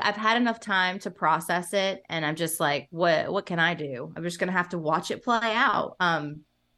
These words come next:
if we're gonna get photos, like, let's get some better. Let's get some high res because those Bigfoot photos were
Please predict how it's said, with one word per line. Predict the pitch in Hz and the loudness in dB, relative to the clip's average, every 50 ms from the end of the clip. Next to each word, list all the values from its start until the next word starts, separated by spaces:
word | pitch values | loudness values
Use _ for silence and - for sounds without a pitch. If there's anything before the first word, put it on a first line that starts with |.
| _ _ | _ _
if | - - - | -4 -2 -2
we're | 196 196 | -2 2
gonna | 202 247 262 311 | 2 2 2 4
get | 294 285 196 - | 2 2 0 2
photos, | - 220 196 196 202 196 196 208 208 196 | 0 0 2 4 4 4 4 4 2 0
like, | 175 165 175 | -4 -4 -4
let's | 180 180 175 - - | -4 -6 -6 -4 -4
get | 214 165 - | -4 -4 -4
some | - 202 202 185 175 - - - _ | -4 -4 -4 -4 -4 -8 -10 -6 _
better. | 202 175 160 139 131 151 | 2 2 2 2 0 -2
Let's | 165 170 170 | -4 -4 -4
get | 208 - - | -4 -6 -4
some | - 214 202 | -4 -4 0
high | 208 208 190 | 2 2 2
res | 180 165 165 147 110 85 117 151 - - - - | 2 2 0 0 -2 -2 -6 -8 -10 -10 -10 -10
because | 185 175 202 180 165 160 160 165 170 | -10 -4 -2 -2 0 -2 -2 -4 -2
those | 175 175 190 196 | -2 -2 -2 -2
Bigfoot | 175 190 190 185 - - 170 - 165 | -2 -4 -4 -4 -4 -4 -4 -4 -2
photos | - 160 147 143 143 131 120 143 - - | -2 -2 0 0 0 -2 -2 -4 -6 -6
were | 147 135 113 - 180 | -4 -2 -2 -2 -2